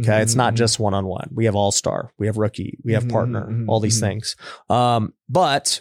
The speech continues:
Speaker 1: with your level and where you're at, I do think you actually qualify for All-Star, or not All-Star, um, for one-on-one.
Speaker 2: Okay.
Speaker 1: Okay. Um,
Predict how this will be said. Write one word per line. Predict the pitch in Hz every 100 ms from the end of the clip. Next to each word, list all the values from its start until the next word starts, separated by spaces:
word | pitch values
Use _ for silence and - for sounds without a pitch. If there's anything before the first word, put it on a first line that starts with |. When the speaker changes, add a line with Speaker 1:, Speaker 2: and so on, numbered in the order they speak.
| -
Speaker 1:
with | 131 139
your | 170
level | 180 147 147 147
and | 131
where | 131
you're | 135 127
at, | 120
I | 127
do | 131 156
think | 156 127
you |
actually | 123 - 131
qualify | 135 113 127 120
for | 123
All-Star, | 104 95 110 123 - _ _ -
or | 135
not | 123
All-Star, | 113 107 120 -
um, | 120 110
for | 131
one-on-one. | 123 131 139 107 151
Speaker 2:
Okay. | 110 113 107 107 -
Speaker 1:
Okay. | 120 131 156 - - -
Um, | 127 123 120 117 107